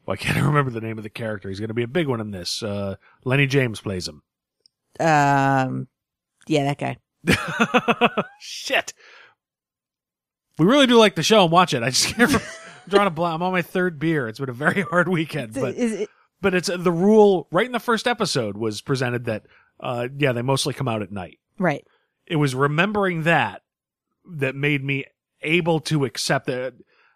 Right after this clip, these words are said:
Speaker 1: okay, you've, you've got one or two zombies working in this huge shooting gallery full of twenty, thirty people.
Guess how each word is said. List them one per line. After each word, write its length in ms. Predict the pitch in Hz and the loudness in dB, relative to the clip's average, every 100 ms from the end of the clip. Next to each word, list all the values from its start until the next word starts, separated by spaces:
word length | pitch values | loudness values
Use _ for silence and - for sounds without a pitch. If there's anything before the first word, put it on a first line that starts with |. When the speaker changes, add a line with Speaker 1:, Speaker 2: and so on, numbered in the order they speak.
| _ - | _ -2
Speaker 1:
okay, 440 | 208 175 110 110 80 | 0 2 -2 -4 -10
you've, 420 | 127 151 113 107 - _ _ - | -2 0 0 -2 -8 _ _ 0
you've 180 | 143 | 2
got 140 | 139 135 | 2 2
one 140 | 156 | 2
or 60 | 202 | 0
two 160 | - 185 | 0 2
zombies 480 | 170 160 160 131 | 2 2 2 0
working 380 | 123 139 135 131 | 0 0 0 -6
in 220 | 120 123 | -6 -6
this 180 | 120 110 | -4 -4
huge 440 | - - 233 220 165 | -8 -6 -4 -2 -2
shooting 340 | - 202 165 | 0 0 0
gallery 380 | 139 120 110 110 | 2 2 0 -2
full 200 | - 131 | 0 -2
of 140 | 107 | -2
twenty, 380 | - 147 156 160 | 0 2 2 0
thirty 360 | - 156 147 135 | 0 2 2 0
people. 500 | 156 156 202 196 | -2 0 0 0